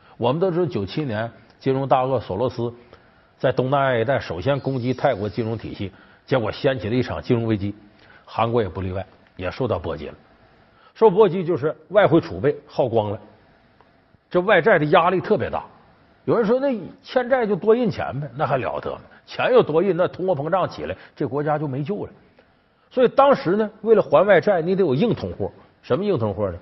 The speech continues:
金子。这个在国际范围管这叫黄金储备。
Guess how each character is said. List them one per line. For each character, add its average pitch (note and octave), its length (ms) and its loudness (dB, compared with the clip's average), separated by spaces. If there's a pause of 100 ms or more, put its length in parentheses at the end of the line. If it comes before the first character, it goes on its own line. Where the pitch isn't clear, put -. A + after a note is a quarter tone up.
(340)
金 A#2 280 -4
子。 G#2+ 80 -8 (880)
这 A#3 160 6
个 F#3 60 4
在 F#3+ 140 4
国 E3+ 160 0
际 F#3+ 80 2
范 E3 240 4
围 D#3 40 0
管 A#2 160 0
这 G#2+ 80 -6
叫 B2+ 60 0
黄 C3 240 -2
金 D3+ 140 0
储 - 160 -8
备。 - 120 -8